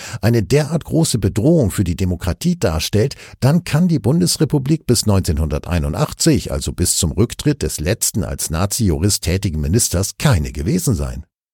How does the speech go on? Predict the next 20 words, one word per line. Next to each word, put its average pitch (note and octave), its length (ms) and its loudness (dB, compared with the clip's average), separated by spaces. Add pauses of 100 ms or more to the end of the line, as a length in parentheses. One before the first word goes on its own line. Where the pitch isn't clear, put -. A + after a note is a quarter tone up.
(460)
Tatsächlich D#3+ 540 2
müsste C#3+ 380 4
man, D#3+ 400 6
würde A#2+ 180 4
man A2 160 2
diese G#2 220 0
Vorstellung F#2 580 0
wirklich - 360 -4
ernst C3+ 420 0
nehmen, E2+ 280 2
die A#2+ 120 -6
gesamte D3+ 480 2
rechtliche G2+ 440 2
Verfasstheit - 680 0
dieser D#2 320 2
Republik - 500 -4
auf - 160 -4
den F2 220 0
Prüfstand - 560 -4
stellen, C2 340 -2